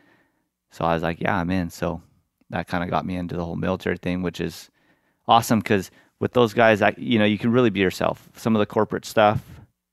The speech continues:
you gotta be careful what you say, you know, dot your I's, cross your T's, and, like,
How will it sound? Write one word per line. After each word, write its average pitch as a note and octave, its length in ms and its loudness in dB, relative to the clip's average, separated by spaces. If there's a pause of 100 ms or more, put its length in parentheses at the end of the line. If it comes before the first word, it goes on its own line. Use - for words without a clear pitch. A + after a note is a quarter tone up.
you G2 120 -6
gotta G#2 160 2
be - 60 -10
careful G2+ 400 0
what F2 100 -2
you A2+ 60 -4
say, F2 480 0
you F2 180 -6
know, F2 300 -4 (920)
dot F2 180 2
your F2+ 140 2
I's, F2 240 4
cross - 240 -2
your F#2+ 100 -6
T's, F2+ 440 -4
and, D#2+ 140 -6
like, F#2+ 280 -6